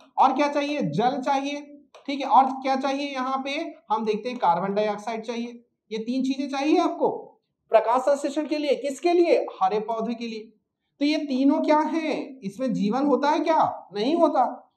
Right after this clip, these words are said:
यानी कि ये अजैविक घटक है, है? तो अजैविक घटक की मदद से क्या करता है हरा पौधा? सूर्य प्रकाश को क्या करता है? उसकी मदद से क्या है? फोटोसिंथेसिस करता है। और जो प्रकाश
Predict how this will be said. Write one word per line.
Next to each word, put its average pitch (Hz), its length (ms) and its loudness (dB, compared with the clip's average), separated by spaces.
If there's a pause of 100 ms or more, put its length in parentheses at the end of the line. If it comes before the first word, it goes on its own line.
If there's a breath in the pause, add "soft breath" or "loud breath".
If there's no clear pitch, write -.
(140)
यानी 233 220 0
कि 269 100 -2
ये 262 240 0
अजैविक 220 420 2
घटक 233 360 -2
है, 262 100 -16 (320)
है? 269 260 -2 (680)
तो - 60 0
अजैविक 277 680 6
घटक 220 380 0
की 277 120 -4
मदद 247 420 0
से 277 80 -4
क्या 247 160 0
करता 254 280 -2
है 262 380 -4
हरा 247 400 4
पौधा? 226 760 2 (500 soft breath)
सूर्य 370 460 4
प्रकाश 214 640 2
को 240 100 0
क्या 208 160 2
करता 220 380 2
है? 262 460 0
उसकी 214 300 -2
मदद 208 440 0
से 254 100 -2
क्या 226 140 -2
है? 247 160 2
फोटोसिंथेसिस 226 1040 0
करता 175 360 0
है। 247 380 0 (320 soft breath)
और 277 220 8
जो 247 200 2
प्रकाश 233 720 -2